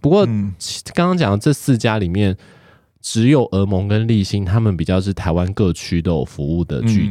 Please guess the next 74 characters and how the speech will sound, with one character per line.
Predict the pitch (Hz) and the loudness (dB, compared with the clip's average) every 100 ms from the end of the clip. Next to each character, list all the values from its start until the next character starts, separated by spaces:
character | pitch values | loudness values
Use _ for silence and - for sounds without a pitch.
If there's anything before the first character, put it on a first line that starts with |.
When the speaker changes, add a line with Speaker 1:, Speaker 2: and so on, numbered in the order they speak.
| 98 | -4
Speaker 1:
点， | - | -10
Speaker 2:
嗯， | - | -8
Speaker 1:
这 | 90 | -2
样 | |
子。 | |
Speaker 2:
北 | 92 | 0
中 | 113 113 | 0 0
南 | 95 92 | -2 -2
东 | 90 92 | -2 -2
都 | 95 | -4
有 | |
Speaker 1:
对， | 95 | -2
Speaker 2:
这 | 92 | 0
样。 | 113 | 2
Speaker 1:
那 | 107 | 0
像 | 101 135 113 107 107 - - | 2 2 0 -2 -10 -18 -20
福 | - 127 | -4 0
利 | 135 | 2
会 | 139 147 | 2 2
跟， | 120 120 120 123 123 | 2 2 0 -2 -4
呃， | 90 85 | -4 -2
忠 | 113 110 | 0 0
义 | 117 104 | 0 -2
大 | 104 | -2
概 | 101 | -2
是 | 98 110 | -2 -4
主 | 90 82 | -2 -2
要 | 90 | -2
是 | - 98 87 | -2 -2 -2
据 | - 113 | -2 -4
点 | 80 | -4
都 | 73 | -6
在 | 82 85 | -4 -6
台 | - - - | -6 -14 -14
北。 | - - | -16 -10
Speaker 2:
台 | - | -10
北， | - - - - | -8 -10 -12 -12
OK， | - 95 92 | -6 -4 -2
Speaker 1:
对。 | 73 104 - | -4 -6 -8
Speaker 2:
嗯。 | 127 107 - - | -4 -4 -6 -6
Speaker 1:
对， | 95 | -4
然 | 98 107 | -2 2
后 | 165 151 147 _ _ _ _ | 4 4 0 _ _ _ _
其 | - 185 | -4 0
实 | 220 | 2
只 | 214 113 | 2 2
要 | 120 | 2
去 | 165 | 2
申 | 151 131 127 | 0 0 0
请 | - 87 | -2 -4
就 | 92 | -4
可 | - 73 | -4 -8
以 | 71 | -8
了， | 52 50 113 | -10 -12 -6
然 | 101 | 0
后 | 143 156 | 2 2
申 | 156 | 0
请 | 151 117 | 0 0
之 | 98 | 0
后 | 110 127 113 | 2 2 2
就 | 120 | 2
会 | 120 | 0
进 | 113 113 | 0 -2
到 | 107 104 | 0 0
那 | 98 | 0
个 | 95 87 | -2 -2
评 | 80 90 87 | 0 -2 0
估 | 95 | 0
的 | 87 80 | 0 -2
流 | 73 65 | -2 -6
程 | - - 67 | -8 -12 -12
里。 | - - 117 | -14 -8 -2
Speaker 2:
嗯， | 120 113 104 | -2 0 -2
嗯。 | 104 | -4